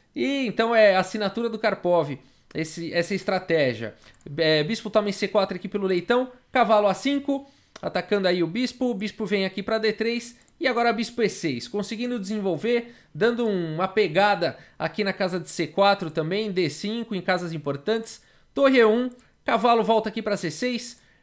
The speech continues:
bispo G cinco aqui pelo Leitão, finalizando então o desenvolvimento aí das peças menores, H seis, bispo aqui em H quatro, é, e aqui cavalo D cinco pelo Karpov, propondo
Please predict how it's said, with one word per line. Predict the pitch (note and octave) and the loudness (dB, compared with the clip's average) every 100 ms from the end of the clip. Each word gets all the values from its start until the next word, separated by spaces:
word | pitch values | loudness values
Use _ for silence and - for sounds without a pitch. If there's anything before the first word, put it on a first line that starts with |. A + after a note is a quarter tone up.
| _ | _
bispo | A#3 C#4 B3+ A#3 | 2 2 2 0
G | G#3 | 0
cinco | F#3 B3+ A#3+ | 0 -4 -2
aqui | G#3+ G#3+ | -2 -2
pelo | G#3+ G3+ | -4 -2
Leitão, | F#3+ F3+ A#3 | -2 0 -2
finalizando | A#3 A3+ G3 D#3+ F3 B3 | -2 -4 -4 -4 -2 -2
então | G3+ A#3 A3+ | 0 0 0
o | |
desenvolvimento | E3 F#3 F#3 F#3+ F#3 G3 G3 | -2 -4 -4 -4 -2 -2 0
aí | F#3 | -2
das | F#3 F#3 | -2 -4
peças | G3 F#3+ G3+ | -6 -4 -4
menores, | A3 G#3+ G#3+ G#3 - - _ - | -4 0 0 0 -6 -18 _ -6
H | A#3+ A#3 G#3+ | -2 0 -2
seis, | - G#3 F3 | 0 -2 -2
bispo | D#3+ G3+ - | -6 -10 -6
aqui | F3+ - | -6 -6
em | F#3 | -6
H | G3 G3+ | -2 -2
quatro, | G3 G3 F#3+ G3 G3 _ _ _ - - | 0 0 0 -4 -10 _ _ _ -14 2
é, | G3 G3+ | 4 4
e | E4+ | 0
aqui | B3 - | -4 -4
cavalo | A3+ A3+ F#3+ G#3+ G3+ | -4 -2 2 2 2
D | F#3 D#3+ | -2 -4
cinco | - G3+ F3+ | -4 -8 -6
pelo | D#3 E3+ | -4 -4
Karpov, | E3 D3 - A#2 B2+ | -2 -4 -2 -6 -6
propondo | - A3+ B3+ C#4+ C#4 F3+ C3 | -2 -2 2 2 2 0 -2